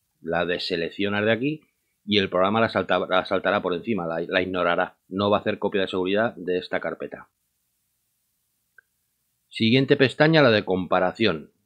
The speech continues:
Eh, te aconsejo que dejes seleccionado esto, que compare archivos por tiempo y tamaño. Así, de esta forma, te aseguras de que siempre vas a tener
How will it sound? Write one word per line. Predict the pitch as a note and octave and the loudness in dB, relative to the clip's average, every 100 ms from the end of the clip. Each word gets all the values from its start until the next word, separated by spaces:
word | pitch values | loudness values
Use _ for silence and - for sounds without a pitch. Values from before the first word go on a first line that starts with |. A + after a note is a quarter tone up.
| _ - | _ -6
Eh, | F#2+ G2 G2 | -2 0 2
te | G2+ | 0
aconsejo | G#2+ G2+ C#3 D3+ C#3+ | 2 0 0 0 2
que | C3+ | 2
dejes | A#2+ A#2 | 0 -2
seleccionado | A2 G#2+ A#2 C3 C3+ C#3 - | 0 -2 0 2 4 4 2
esto, | G2+ - D#2+ | -6 -8 -10
que | F#2 | -8
compare | - G2 A#2+ C3+ | -4 0 2 4
archivos | B2+ - G2 F2 - - | 2 0 -2 -2 -2 -2
por | F#2 - | -2 2
tiempo | C#3 D#3 E3 E3 E3 | 2 2 4 4 2
y | G#2+ G2+ | -4 -4
tamaño. | E2+ F#2 D#2 D#2 - | -2 -2 -4 -8 -12
Así, | F2+ A2+ | -8 -4
de | A2 | -4
esta | - G2+ | -2 -2
forma, | B2 C3+ B2+ | 0 0 -2
te | G#2 | -4
aseguras | F#2 G#2+ C3+ C3+ D3 - _ _ _ _ | -2 4 6 6 2 -12 _ _ _ _
de | F#2 F#2 | -6 -4
que | F2 | -2
siempre | A2+ A#2 A#2+ A#2+ | 0 2 4 4
vas | G#2 G#2+ | 4 0
a | |
tener | G2+ G#2+ A2+ | -2 0 0